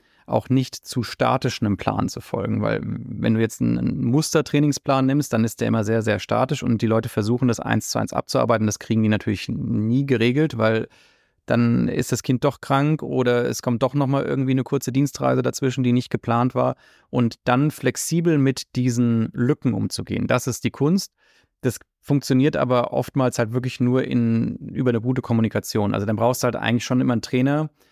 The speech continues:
der dann die Information bekommt, äh, wann gehen Lücken auf und dann diese Lücken halt auch mit Sinn, äh, zu füllen, das, das fällt den Anfängern halt sehr, sehr schwer zu wissen, kann ich jetzt hier noch mal ein bisschen mehr machen oder kann ich da auch mal was weglassen? Und so diese Entscheidungen sind sehr, sehr schwierig.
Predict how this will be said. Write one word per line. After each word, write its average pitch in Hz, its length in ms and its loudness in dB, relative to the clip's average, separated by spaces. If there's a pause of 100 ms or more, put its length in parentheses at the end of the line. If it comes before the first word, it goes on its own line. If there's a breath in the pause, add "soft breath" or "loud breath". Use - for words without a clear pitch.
(240 soft breath)
der 120 320 2
dann 117 180 0
die 117 160 0
Information 123 520 0
bekommt, 165 500 0
äh, - 120 -10
wann 120 300 0
gehen 120 160 4
Lücken 120 260 2
auf 127 340 2
und - 320 0
dann 127 460 2
diese 120 160 2
Lücken 120 320 2
halt 117 160 2
auch 107 100 -2
mit 110 180 -2
Sinn, 113 540 0
äh, 156 120 -8
zu - 160 -6
füllen, 131 320 2
das, - 260 -2
das - 180 -6
fällt 123 200 0
den 117 180 4
Anfängern 120 560 2
halt 107 180 -4
sehr, 113 200 2
sehr 107 160 -2
schwer 120 360 0 (320 soft breath)
zu - 160 -4
wissen, 113 640 -2 (500)
kann 123 160 2
ich 131 100 0
jetzt - 160 0
hier 139 180 2
noch 131 120 2
mal 117 100 2
ein 110 80 0
bisschen 117 220 0
mehr 127 180 4
machen 160 240 2
oder 123 160 2
kann 120 160 0
ich 110 100 -2
da 120 120 0
auch 107 80 -6
mal 113 120 0
was 110 160 -2
weglassen? 147 560 0
Und 117 220 0
so 110 100 -2
diese 117 200 0
Entscheidungen 110 400 0
sind 104 160 -2
sehr, 113 160 0
sehr 104 100 -2
schwierig. 139 460 0